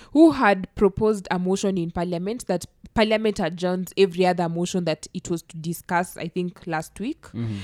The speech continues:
Speaker 1: and that they discussed the rising cost of living, because
Speaker 2: Mm.
Speaker 1: that was an emerging issue.
Speaker 2: Okay.
Speaker 1: Yeah, that was an emerging issue last week. It still is an emerging issue right
Speaker 2: Mm-hmm.
Speaker 1: now.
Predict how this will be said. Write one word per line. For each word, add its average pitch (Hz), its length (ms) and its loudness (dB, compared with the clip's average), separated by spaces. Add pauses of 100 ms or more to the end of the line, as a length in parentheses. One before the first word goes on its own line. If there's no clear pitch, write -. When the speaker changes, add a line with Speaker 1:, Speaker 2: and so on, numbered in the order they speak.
(220)
Speaker 1:
and 190 140 0
that 180 120 0
they 190 140 6
discussed 196 580 -4
the 185 160 -2
rising 190 380 0
cost - 420 0
of 175 220 -6
living, 160 560 -8
because 190 260 4
Speaker 2:
Mm. 185 60 -4
Speaker 1:
that 208 200 4
was 175 220 0
an 175 140 0
emerging 175 580 -4
issue. 170 460 -8 (180)
Speaker 2:
Okay. - 220 -4
Speaker 1:
Yeah, 202 180 0
that 214 140 4
was 196 100 2
an 190 100 0
emerging 185 420 -2
issue 190 200 -4
last 170 240 -2
week. - 140 -14
It 175 80 -12
still 247 320 -6
is 196 160 -6
an 165 160 -6
emerging 165 480 -8
issue 165 340 -8 (140)
right 165 180 0
Speaker 2:
Mm-hmm. 170 60 -10
Speaker 1:
now. 160 240 -4